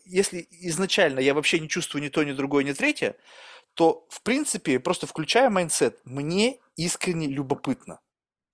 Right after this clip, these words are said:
То есть искренне любопытно как? Не искренне любопытно в том плане, что вот, знаешь, вот как-то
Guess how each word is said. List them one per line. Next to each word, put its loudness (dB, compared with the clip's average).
То 2
есть 0
искренне 2
любопытно -2
как? 0
Не -4
искренне -2
любопытно -2
в -14
том 0
плане, 4
что -2
вот, 0
знаешь, 2
вот -10
как-то -2